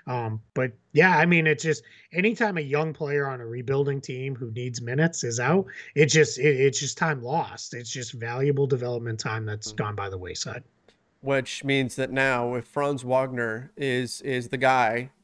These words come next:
Speaker 2: the one guy left that is getting regular minutes or that has been available for most of the season, that means the Magic are now in an only Franz scenario.
Speaker 1: That's it.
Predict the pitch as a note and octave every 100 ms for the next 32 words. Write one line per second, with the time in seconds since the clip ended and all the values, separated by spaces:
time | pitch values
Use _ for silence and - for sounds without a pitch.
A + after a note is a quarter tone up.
0 | - B2+ C3 C3 B2 A#2 C3 C3 B2 A#2
1 | - C#3 C3 A#2+ A#2 C3 C#3 C3+ B2+ B2+
2 | C#3+ C#3+ C3 C3 B2+ A2+ C#3 A#2+ C3 D3+
3 | C3 A#2 A#2+ B2+ C3+ - A#2 - A3+ C3+
4 | B2+ B2 _ - _ _ - B2+ C3 B2
5 | - B2+ B2 B2+ B2 B2 A#2+ A#2+ A#2+ A#2+
6 | A#2 A#2 A#2+ C3+ B2 B2 - B2 A2 A2
7 | - - _ _ _ - A2 F#2+ - D#3
8 | F#3 -